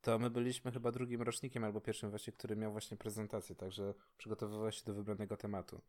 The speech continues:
Powiem ci szczerze, że to było o wiele bardziej proste ni-, niż to, co na przykład za czasów naszych rodziców,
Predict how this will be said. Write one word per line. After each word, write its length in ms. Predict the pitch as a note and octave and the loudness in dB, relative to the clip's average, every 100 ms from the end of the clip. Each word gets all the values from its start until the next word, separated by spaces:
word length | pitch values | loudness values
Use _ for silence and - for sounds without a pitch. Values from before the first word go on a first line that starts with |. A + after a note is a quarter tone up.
| - - - - - _ _ _ _ _ _ _ _ _ _ _ - A#2+ | -20 -20 -16 -16 -16 _ _ _ _ _ _ _ _ _ _ _ -6 4
Powiem 180 | B2+ A#2+ | 6 6
ci 100 | B2 | 2
szczerze, 280 | - B2 B2 | 0 0 0
że 120 | A#2 | 0
to 120 | - | -2
było 220 | A2 A2+ A#2 | 2 4 4
o 60 | |
wiele 220 | D3+ G#3 | 4 4
bardziej 280 | A2+ G#2+ G#2+ | 6 4 2
proste 440 | - - G#2 - F#2+ | 0 0 0 0 -2
ni-, 160 | G2+ - | -2 -2
niż 280 | G#2+ G#2 | -2 -2
to, 140 | - A2 | -4 -6
co 240 | - G#2+ | 0 2
na 100 | G2+ | 2
przykład 240 | G2 - F#2+ | -2 -4 -2
za 100 | G2 | -2
czasów 360 | G#2 - G2 | -4 -6 -4
naszych 260 | G2+ - - | -4 -4 -6
rodziców, 440 | G2 F2+ - - | -6 -4 -4 -4